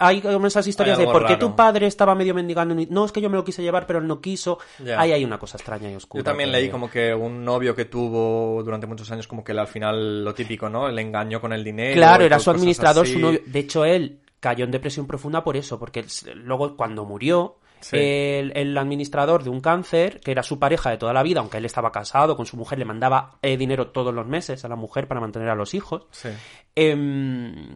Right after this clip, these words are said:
Speaker 1: cuando murió, se dio cuenta que no, que no, que todas las
Speaker 2: Que todo el
Speaker 1: propiedades,
Speaker 2: trabajo,
Speaker 1: por lo
Speaker 2: fíjate.
Speaker 1: visto, esto yo no sé si es real, porque esto lo cu-, se cuenta en el espectáculo de Nacha La Macha, no
Speaker 2: Ajá.
Speaker 1: sé si hay ficción o no,
Speaker 2: Claro.
Speaker 1: porque hay cosa ficcionada,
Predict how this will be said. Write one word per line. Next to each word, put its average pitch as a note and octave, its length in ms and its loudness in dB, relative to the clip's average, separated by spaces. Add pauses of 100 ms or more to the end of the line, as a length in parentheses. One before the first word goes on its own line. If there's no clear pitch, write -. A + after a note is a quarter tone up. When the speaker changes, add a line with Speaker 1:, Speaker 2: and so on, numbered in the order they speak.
Speaker 1:
cuando C3+ 240 4
murió, F3 560 4
se - 180 -4
dio A#2+ 140 -2
cuenta C3+ 340 0
que F3+ 160 0
no, B2+ 420 -4
que B2+ 80 -6
no, C3 240 -10
que C3 120 -8
todas C3 320 0
las C#3 120 0
Speaker 2:
Que - 80 -8
todo D#3 80 2
el B2 60 0
Speaker 1:
propiedades, D#3 720 6
Speaker 2:
trabajo, - 160 -12
Speaker 1:
por C3+ 60 0
lo C3 80 4
Speaker 2:
fíjate. B2+ 100 2
Speaker 1:
visto, D#3 240 -2
esto D#3+ 200 -4
yo G#3 80 2
no G#3+ 80 -4
sé G#3 120 -4
si G3+ 80 0
es G3 80 0
real, F#3+ 340 4
porque D#3 160 -6
esto F3 240 -4 (280)
lo C#3+ 260 -2
cu-, C#3+ 240 -6
se C#3 180 -4
cuenta D#3 260 0
en F3 80 0
el D#3 60 -2
espectáculo C#3 460 -2
de C#3 60 0
Nacha C#3 160 -4
La C#3 80 0
Macha, C3 220 -2
no D#3 80 2
Speaker 2:
Ajá. A#2 60 0
Speaker 1:
sé C3+ 80 0
si C#3 120 -2
hay C3+ 60 0
ficción C#3 400 -4
o C3 60 -2
no, C3 80 0
Speaker 2:
Claro. B2 120 4
Speaker 1:
porque A2+ 100 0
hay B2 40 0
cosa C#3 200 -2
ficcionada, A2 460 -8